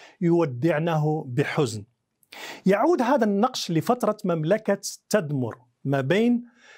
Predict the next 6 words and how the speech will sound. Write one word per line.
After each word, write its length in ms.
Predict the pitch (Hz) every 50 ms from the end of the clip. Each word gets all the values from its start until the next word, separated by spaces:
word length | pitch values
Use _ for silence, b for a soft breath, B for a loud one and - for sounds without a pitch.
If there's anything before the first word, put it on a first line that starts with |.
| B B
سنة 320 | - - 233 226 185 143 - -
مائتين 420 | 156 143 135 131 - 247 285 277
وستين 640 | 254 - - - - - - 196 196 196 202 202 - -
ومائتين 800 | 165 170 170 175 170 165 165 - 196 185 185 185 190 190 190 - - _ _
وثلاثة 640 | - 175 185 180 - 202 196 180 185 - 202 202 -
وسبعين. 580 | - 185 175 - 185 151 139 120 107 104 101 -